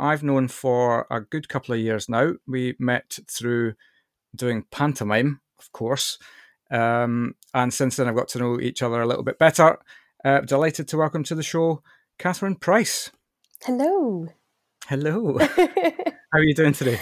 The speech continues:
Speaker 2: I'm doing well. How are you doing?
Speaker 1: Yeah, very good indeed. It's, uh, the sun is shining, except I'm indoors recording this, so
Speaker 2: <laughs>
Speaker 1: it's not all bad, not all good.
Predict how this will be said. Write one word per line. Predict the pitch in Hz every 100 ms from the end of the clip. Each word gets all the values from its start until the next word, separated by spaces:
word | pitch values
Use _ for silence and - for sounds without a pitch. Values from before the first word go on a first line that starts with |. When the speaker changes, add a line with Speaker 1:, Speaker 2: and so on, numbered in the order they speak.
| -
Speaker 2:
I'm | 370 427
doing | 427 427 403 392
well. | 415
How | 330 320
are |
you | 339 349
doing? | 269 208 185 190 - _ _ 185
Speaker 1:
Yeah, | 233 135 - _ _
very | 190 196
good | 180
indeed. | 170 156 143 - - _ _ _ _ _ 151
It's, | 143 -
uh, | 139 135
the |
sun | - 165
is | 151
shining, | - 170 175 175 175 170 -
except | 175 - 143 -
I'm | 143
indoors | 135 135 139 131
recording | 131 147 135 139
this, | 170 175 - - -
so | 151 143 - _ _ _ -
Speaker 2:
<laughs> | _ _ _ -
Speaker 1:
it's | - -
not | 139 123
all | 117 110
bad, | 113 113 110
not | 113
all | 110 104
good. | 104 104